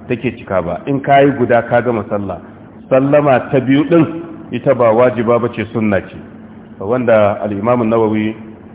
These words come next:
har ma yana cewa ajma al-ulama alladhina yu'taddu bihim ala annahu la yajibu illa taslimatun wahida. Yana cewa wannan fahimta ta al-Imam Shafi'i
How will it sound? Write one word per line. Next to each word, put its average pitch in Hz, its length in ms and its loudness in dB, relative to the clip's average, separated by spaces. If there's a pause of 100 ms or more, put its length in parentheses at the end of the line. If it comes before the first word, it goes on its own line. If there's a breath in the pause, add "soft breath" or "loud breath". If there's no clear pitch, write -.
(380)
har 113 180 2
ma 120 160 2
yana 117 280 0
cewa 107 260 0
ajma 110 300 -2
al-ulama 110 400 -2
alladhina 107 480 -2
yu'taddu 104 480 -2
bihim 107 240 -4
ala 104 280 2
annahu 107 360 -4
la 117 200 4
yajibu 113 360 0
illa 110 320 0
taslimatun 104 560 -8
wahida. 90 420 -2 (840)
Yana 107 280 -4
cewa 101 640 0
wannan 120 260 0
fahimta 113 380 -4
ta 120 100 2
al-Imam 110 400 0
Shafi'i 117 680 -2